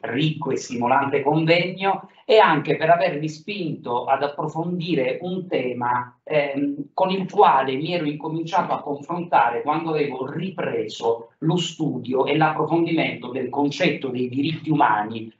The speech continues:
dal punto di vista filosofico-giuridico. Eh,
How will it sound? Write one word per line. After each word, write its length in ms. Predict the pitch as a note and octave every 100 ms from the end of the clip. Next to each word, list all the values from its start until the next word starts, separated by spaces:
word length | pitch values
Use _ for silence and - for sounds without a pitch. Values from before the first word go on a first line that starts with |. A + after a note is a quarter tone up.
| -
dal 260 | C#3 C3
punto 300 | F3 F#3+ D3+
di 120 | D#3
vista 400 | D#3 C3 - A#2+
filosofico-giuridico. 1500 | G#2+ C3+ B2 C3 A#2 - A#2 G#2+ G#2 G2 G2 - - G2 - _ _ _ _ _ _
Eh, 380 | - F#3 F3+ -